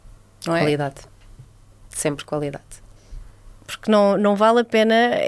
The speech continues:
Speaker 1: lá está, voltamos um bocadinho à, à culpa, não é? Das mulheres sentirem,
Speaker 2: Uhum.
Speaker 1: das mães sentirem que têm que passar, que têm que passar,
Speaker 2: Sim,
Speaker 1: eh,
Speaker 2: e, e aí
Speaker 1: muito
Speaker 2: a-,
Speaker 1: tempo.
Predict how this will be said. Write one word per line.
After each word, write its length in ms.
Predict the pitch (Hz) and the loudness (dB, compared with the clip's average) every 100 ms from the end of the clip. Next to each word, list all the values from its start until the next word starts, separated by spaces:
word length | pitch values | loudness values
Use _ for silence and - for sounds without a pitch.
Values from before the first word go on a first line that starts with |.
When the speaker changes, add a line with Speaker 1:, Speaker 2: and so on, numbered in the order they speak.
| 147 | 2
Speaker 1:
lá 100 | 190 | 2
está, 220 | 196 175 165 | 2 0 0
voltamos 340 | 180 202 196 | 0 0 0
um 60 | 208 | -2
bocadinho 360 | 196 208 226 214 | 0 0 2 2
à, 200 | - 196 - | 0 0 0
à 40 | 208 | -2
culpa, 340 | - 208 190 180 | 0 -2 2 2
não 60 | |
é? 80 | 175 | 4
Das 140 | 185 | 2
mulheres 220 | 190 190 185 | 2 2 2
sentirem, 460 | 190 190 196 208 | -4 -2 0 2
Speaker 2:
Uhum. 60 | 175 | 2
Speaker 1:
das 100 | 165 | 2
mães 300 | 202 220 214 | 2 2 0
sentirem 400 | 190 196 202 202 | -8 -6 -4 -4
que 80 | - | -2
têm 200 | 190 185 | -2 -2
que 120 | - | -6
passar, 460 | 185 - 185 180 175 170 170 - | -10 -6 -4 -2 -4 -6 -8 -12
que 100 | - | -6
têm 200 | 185 180 | -2 -2
que 60 | - | -4
passar, 440 | 180 - 180 165 | -8 -2 0 2
Speaker 2:
Sim, 180 | 165 214 | 2 0
Speaker 1:
eh, 100 | 185 | 0
Speaker 2:
e, 180 | 180 170 | -2 0
e 180 | 175 180 | 2 2
aí 160 | 190 208 | 4 2
Speaker 1:
muito 140 | 214 - | 2 2
Speaker 2:
a-, 40 | |
Speaker 1:
tempo. 280 | 175 160 - | 0 -2 -8